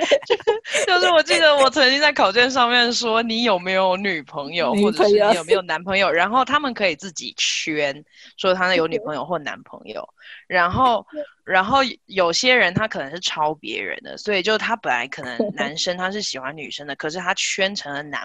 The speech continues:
Speaker 1: 朋友。然后我就说，
Speaker 2: 嗯。
Speaker 1: “哎，你”
Speaker 2: 哎，要出柜了。
Speaker 1: “对，你是不是有什么话跟我们说？”然后他就说：“他就还一头雾水。”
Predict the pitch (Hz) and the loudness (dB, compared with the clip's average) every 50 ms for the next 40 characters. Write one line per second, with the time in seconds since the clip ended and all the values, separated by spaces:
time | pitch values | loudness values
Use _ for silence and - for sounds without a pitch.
0 | 135 139 - - 127 110 123 151 160 - _ - - - - - 185 226 277 277 | -10 -14 -12 -12 -10 -8 -6 -6 -6 -6 _ -12 -20 -12 -4 -2 0 2 2 2
1 | 214 196 240 240 226 269 269 - - 254 277 302 302 302 320 320 302 - 311 294 | 0 0 -2 -2 0 0 0 0 2 4 4 4 6 4 2 0 -2 -6 -10 -10
2 | - 226 233 233 233 262 269 277 311 330 339 330 311 311 311 294 285 302 320 320 | -6 -4 -2 0 2 4 4 4 4 4 4 4 4 4 2 0 2 4 6 6
3 | 302 294 262 247 - - - - - - _ - - 339 349 330 330 285 269 240 | 8 8 6 6 4 0 -4 -12 -12 -12 _ 0 4 6 8 8 8 6 2 0
4 | 240 - 320 320 311 302 339 320 269 277 247 214 196 202 240 233 226 254 240 220 | 0 2 2 2 2 2 4 4 2 2 0 -2 -2 2 2 0 0 0 -6 -6
5 | 185 165 175 175 - - 214 202 202 196 180 185 208 233 240 254 262 262 262 233 | -6 -8 -6 -6 -2 2 4 4 6 6 6 6 4 4 2 2 0 0 0 0
6 | 226 226 226 226 226 226 - 311 339 349 349 294 - - 311 311 269 214 202 - | 2 2 2 2 0 0 2 2 2 2 0 -8 -4 0 2 2 2 2 0 0
7 | 294 302 - 208 175 175 240 220 165 156 - - 104 - | 0 0 2 2 2 2 0 -4 -6 -6 -4 -4 -6 -6